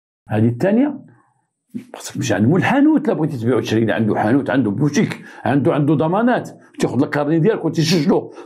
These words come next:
في، في، في الريجستر. وكاين واحد اخرين تيديروا لعبه اخرى، عندهم بزاف التليفونات حدا هنايا، تليفونات وداك الشيء، هو داير غير ديك الطابله.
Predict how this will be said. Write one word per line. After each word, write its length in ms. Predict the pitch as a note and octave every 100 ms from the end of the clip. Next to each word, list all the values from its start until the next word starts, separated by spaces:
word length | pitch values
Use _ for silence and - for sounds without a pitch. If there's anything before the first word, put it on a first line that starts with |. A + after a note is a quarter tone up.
| -
في، 140 | E3+
في، 200 | E3 C#3+
في 80 | F3
الريجستر. 560 | F3 E3 A3+ - - - - _ _ _ _ _ _ _ _ _ _ -
وكاين 240 | - F3
واحد 140 | D3+ G#3+
اخرين 240 | E3 B3
تيديروا 260 | G#3+ F3+ D#3+
لعبه 100 | E3
اخرى، 380 | - D#3+ D#3+ - - _ _ _ _ _ _ _ _ _ _ _ -
عندهم 220 | C#3+ F3
بزاف 260 | C3+ C4+ A#3+
التليفونات 560 | - E3+ C3+ C#3+ A#2+
حدا 300 | - G#2 G2+
هنايا، 440 | G#2 F#2+ F2+ E2 - - -
تليفونات 580 | B2+ A#2+ A#2+ A2+ G#2 G2
وداك 140 | F#2+
الشيء، 260 | - - - _ -
هو 140 | D3+ D#3+
داير 180 | C#3+
غير 120 | B2 E3
ديك 120 | -
الطابله. 380 | - A2+ D#2+